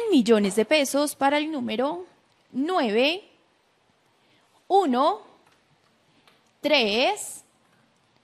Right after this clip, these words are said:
uno de la serie ciento ochenta y dos. Cuarto seco por cien millones de pesos para el número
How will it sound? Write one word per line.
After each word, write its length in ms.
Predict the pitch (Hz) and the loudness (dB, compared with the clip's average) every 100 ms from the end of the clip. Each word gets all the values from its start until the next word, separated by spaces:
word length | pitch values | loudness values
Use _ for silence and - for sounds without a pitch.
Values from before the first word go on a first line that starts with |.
| _ _ _ - | _ _ _ -2
uno 640 | 370 370 247 254 339 427 - _ _ _ _ _ _ _ - | 0 0 0 0 -2 -4 -14 _ _ _ _ _ _ _ -8
de 240 | 233 220 | 0 4
la 160 | 226 294 | 4 2
serie 760 | 330 392 240 220 240 269 320 320 _ _ _ _ - - | -2 -2 -2 -2 -4 -4 -6 -14 _ _ _ _ -20 -20
ciento 840 | - - 349 403 440 440 - 453 453 453 - _ _ - | -14 -10 -6 -4 -4 -8 -6 -2 -2 -4 -12 _ _ -6
ochenta 840 | 427 415 - 320 226 220 208 254 | -4 -4 -6 -4 -2 -4 -2 -2
y 140 | 240 | -2
dos. 760 | 196 277 311 208 208 - - - - - _ _ _ _ - _ _ _ _ _ - - _ | 0 2 2 -2 -6 -8 -8 -12 -20 -20 _ _ _ _ -20 _ _ _ _ _ -20 -20 _
Cuarto 680 | - 370 349 349 - 349 349 - | 10 12 12 10 8 6 6 2
seco 640 | - - 320 262 - 311 | 0 6 6 6 8 8
por 320 | 311 285 262 | 12 12 12
cien 420 | 262 - 339 403 440 440 | 10 2 4 6 6 4
millones 580 | 277 202 254 254 208 202 | 2 4 2 4 4 4
de 140 | - | 6
pesos 580 | - 285 247 277 294 - | 8 8 8 6 4 2
para 340 | - 311 320 226 | 6 8 10 6
el 140 | 226 | 4
número 600 | 285 233 214 240 277 320 | 2 2 0 0 -2 -4